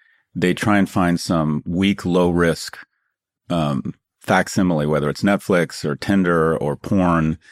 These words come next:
that decreases their motivation to socialize with other people.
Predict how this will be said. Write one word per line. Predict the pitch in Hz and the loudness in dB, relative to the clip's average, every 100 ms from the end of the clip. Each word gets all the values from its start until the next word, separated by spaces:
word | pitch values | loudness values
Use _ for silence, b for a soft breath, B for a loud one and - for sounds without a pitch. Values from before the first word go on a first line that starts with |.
| b b b b | b b b b
that | 85 90 - - - 90 | 0 2 0 -6 -10 -2
decreases | 110 113 - - 92 | 0 2 2 2 0
their | 95 | 2
motivation | 87 82 76 80 - 80 | 2 2 0 -2 -2 -4
to | |
socialize | 73 85 78 76 76 73 | -2 -2 -2 0 -2 0
with | 76 | -2
other | 73 71 | -2 -2
people. | 90 78 69 67 | -4 -2 -2 -4